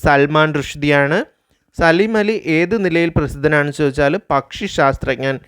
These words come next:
പ്രസിദ്ധനായ പക്ഷിശാസ്ത്രജ്ഞനാണ് സലീം അലി. ഗാന്ധിജിയുടെ ഘാതകൻ നാഥുറാം വിനായ് ഗോഡ്സെയാണ്. അപ്പോൾ കിഴക്കിൻ്റെ വെനീസ് ആലപ്പുഴ, കൂട്ടംകുളം സത്യാഗ്രഹവുമായി ബന്ധപ്പെട്ട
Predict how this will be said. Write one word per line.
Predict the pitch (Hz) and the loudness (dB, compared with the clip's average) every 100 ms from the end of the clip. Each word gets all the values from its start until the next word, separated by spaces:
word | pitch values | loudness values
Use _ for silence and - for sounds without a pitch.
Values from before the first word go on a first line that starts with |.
| _ _ - | _ _ -10
പ്രസിദ്ധനായ | 127 135 143 156 208 156 | -4 0 2 2 0 -4
പക്ഷിശാസ്ത്രജ്ഞനാണ് | 139 - 151 151 139 147 - 147 143 180 - | -4 -4 -2 0 0 -4 -4 -2 0 -2 2
സലീം | 143 135 139 135 | 4 4 2 0
അലി. | 139 139 - _ _ _ _ 147 156 | 0 -2 -6 _ _ _ _ 0 2
ഗാന്ധിജിയുടെ | 180 190 175 190 190 185 | 2 0 0 2 2 0
ഘാതകൻ | 165 143 143 165 190 - | 0 2 0 -2 -4 -4
നാഥുറാം | 143 143 139 147 147 | 0 0 2 0 0
വിനായ് | 139 143 143 135 | 0 0 0 2
ഗോഡ്സെയാണ്. | 135 - 160 147 135 131 190 - _ _ _ _ | 0 0 -2 0 0 0 -2 -4 _ _ _ _
അപ്പോൾ | - - | -12 -4
കിഴക്കിൻ്റെ | 147 139 160 156 143 | 0 0 0 2 2
വെനീസ് | 143 151 - 135 | 2 0 0 2
ആലപ്പുഴ, | 135 143 160 156 190 - _ _ _ | 2 2 2 2 2 -2 _ _ _
കൂട്ടംകുളം | 143 135 175 175 208 226 | -10 -4 -2 2 0 0
സത്യാഗ്രഹവുമായി | 175 147 156 147 151 151 151 139 | -2 -2 -4 0 -2 0 -2 -2
ബന്ധപ്പെട്ട | 139 135 139 | -4 -4 -2